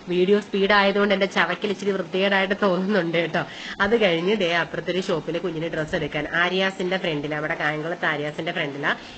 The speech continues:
എനിക്കറിയാവുന്ന ഒരു ഷോപ്പാ കേട്ടോ. എന്റെ നടത്തേം ഈ സ്പീഡിനകത്ത് വൃത്തികേടായിട്ട് ഫീൽ ചെയ്യുന്നുണ്ടായിരിക്കും. അങ്ങനെ അതെല്ലാം കഴിഞ്ഞു. അത് കഴിഞ്ഞ് ഞാൻ ഞങ്ങളുടെ കായംകുളത്തെ വീട്ടിൽ വന്നു. എന്നിട്ട് വീഡിയോ ഞാൻ എടുത്തില്ല. ഈ പതിനെട്ട് കൊല്ലമായി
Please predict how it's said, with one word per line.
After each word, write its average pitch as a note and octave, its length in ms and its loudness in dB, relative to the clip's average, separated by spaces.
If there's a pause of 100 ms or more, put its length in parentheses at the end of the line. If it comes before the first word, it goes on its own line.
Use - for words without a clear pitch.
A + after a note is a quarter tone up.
എനിക്കറിയാവുന്ന F3 680 0
ഒരു D#3 100 -2
ഷോപ്പാ C#3+ 360 -4
കേട്ടോ. C3+ 260 -4 (400)
എന്റെ D#3+ 180 -4
നടത്തേം E3 480 -2
ഈ F#3 80 2
സ്പീഡിനകത്ത് F3 600 -4
വൃത്തികേടായിട്ട് F#3+ 640 -2
ഫീൽ B3+ 260 -2
ചെയ്യുന്നുണ്ടായിരിക്കും. C#4+ 1000 2 (540)
അങ്ങനെ A3+ 280 4
അതെല്ലാം F#3+ 560 4
കഴിഞ്ഞു. D#3+ 500 0 (280)
അത് E3 220 -4
കഴിഞ്ഞ് E3 240 -2
ഞാൻ D#3+ 220 -2
ഞങ്ങളുടെ D#3 320 -2
കായംകുളത്തെ D3+ 460 -2
വീട്ടിൽ E3 340 -4
വന്നു. D3+ 440 -4
എന്നിട്ട് D#3+ 240 -4
വീഡിയോ F#3+ 380 0
ഞാൻ G#3 220 2
എടുത്തില്ല. G#3+ 480 0 (500)
ഈ G#3+ 80 -4 (100)
പതിനെട്ട് A3+ 420 2
കൊല്ലമായി F#3+ 500 4